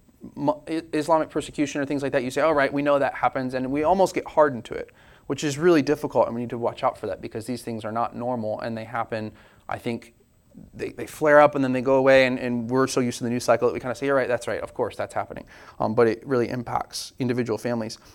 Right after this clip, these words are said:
But some of the other countries we're gonna talk about today are places where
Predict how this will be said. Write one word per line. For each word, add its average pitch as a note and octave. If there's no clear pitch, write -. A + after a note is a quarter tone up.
But -
some F#3
of F3
the F3
other F3+
countries E3
we're D3+
gonna C#3+
talk D#3
about D3
today B2+
are B2+
places C3+
where A#2+